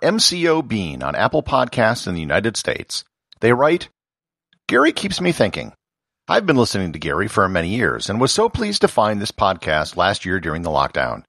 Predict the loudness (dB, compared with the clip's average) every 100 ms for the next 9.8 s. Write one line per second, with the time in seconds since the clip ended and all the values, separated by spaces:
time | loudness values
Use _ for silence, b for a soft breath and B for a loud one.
0 | _ _ _ B B -4 0 0 0 -4
1 | -4 -4 0 0 0 0 0 0 2 2
2 | 0 -4 -6 -8 -4 0 0 2 2 2
3 | 0 -2 0 0 0 -2 -2 -4 -8 _
4 | _ _ _ _ _ _ B B 0 4
5 | 6 6 6 2 2 -2 0 4 6 6
6 | 4 2 2 0 -4 _ _ -4 -2 -2
7 | -4 -2 0 0 0 0 2 2 4 4
8 | 2 4 4 2 2 0 0 -4 -2 -2
9 | 0 -2 -2 -6 -6 -4 -4